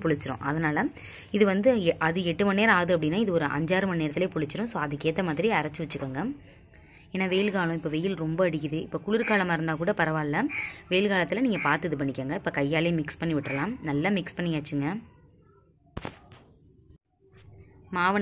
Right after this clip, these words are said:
நல்லா க்ளோஸ் பண்ணி வச்சு ஒரு ஆறு மணி நேரம் விட்டாச்சு. நல்லா புளிச்சிருச்சு பாருங்க.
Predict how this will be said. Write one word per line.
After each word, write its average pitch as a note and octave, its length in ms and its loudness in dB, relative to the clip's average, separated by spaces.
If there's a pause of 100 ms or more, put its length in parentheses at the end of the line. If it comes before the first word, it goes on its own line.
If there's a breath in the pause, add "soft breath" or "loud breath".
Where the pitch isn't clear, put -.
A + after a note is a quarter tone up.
நல்லா F3 260 2 (400)
க்ளோஸ் F3+ 240 -2
பண்ணி F3 220 0
வச்சு D3 240 -2
ஒரு C#3+ 120 2 (120)
ஆறு E3+ 180 4
மணி D#3+ 140 4
நேரம் E3 200 2
விட்டாச்சு. D3 380 -2 (140)
நல்லா D3+ 260 4
புளிச்சிருச்சு D3 440 -4
பாருங்க. C#3 260 -2